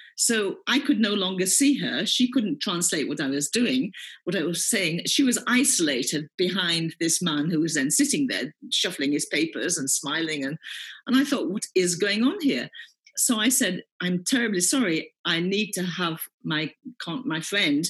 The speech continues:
I need to be able to see her and contact her." And he shook his head. "No, this is fine," he said, and carried on working on these papers. So then I turned around to the men at the back and said, um, "I'm sorry, but I need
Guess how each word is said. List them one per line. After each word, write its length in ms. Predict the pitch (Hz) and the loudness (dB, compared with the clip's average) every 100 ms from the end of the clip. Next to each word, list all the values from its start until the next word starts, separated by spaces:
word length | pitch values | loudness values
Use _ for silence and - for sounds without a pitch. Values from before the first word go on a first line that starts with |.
| - - - | -6 -10 -2
I 60 | |
need 220 | 202 208 175 | 0 2 0
to 100 | 156 | 0
be 80 | |
able 140 | 147 147 | 0 0
to 80 | 160 | 0
see 260 | - 208 190 | 0 0 0
her 100 | 135 | -2
and 180 | 139 | -2
contact 540 | 160 185 190 143 - - | -2 -4 -4 -4 -4 -6
her." 180 | 120 147 - - - - | -6 -8 -14 -18 -20 -6
And 60 | 180 | -2
he 60 | |
shook 260 | 180 240 233 | 0 0 2
his 160 | 165 | 0
head. 180 | 170 147 | 0 -2
"No, 400 | 170 180 185 185 180 | 0 0 -2 -4 -4
this 180 | 180 | -2
is 160 | 170 - | 0 0
fine," 340 | 175 160 143 | 0 0 2
he 120 | 147 135 | 2 0
said, 240 | - 90 | -2 -4
and 180 | 127 160 | -4 -2
carried 220 | 170 151 | -2 -2
on 220 | 147 147 | 0 0
working 280 | 151 160 151 | 0 -2 -2
on 100 | 135 | 0
these 180 | 147 - | 0 0
papers. 500 | - 180 - 143 - - - - - | -2 -4 -4 -6 -8 -8 -14 -10 -4
So 180 | 220 | -2
then 240 | 202 226 392 | 2 0 2
I 100 | 302 | 0
turned 340 | 285 226 170 | 2 0 0
around 200 | 156 156 | -2 -4
to 60 | - | -4
the 80 | 156 | -2
men 220 | 160 147 | 0 0
at 80 | 131 | 0
the 60 | 151 | -2
back 340 | 302 240 - - | 0 -2 -4 -6
and 120 | 180 | -2
said, 280 | 196 147 156 _ _ _ _ _ - | -2 -4 -8 _ _ _ _ _ -4
um, 240 | 160 151 - | -4 -4 -8
"I'm 160 | 170 165 | -4 -2
sorry, 340 | - 208 190 | -2 0 0
but 140 | 143 156 - | -2 -6 -4
I 120 | 156 | -2
need 320 | 156 165 185 | 0 0 -2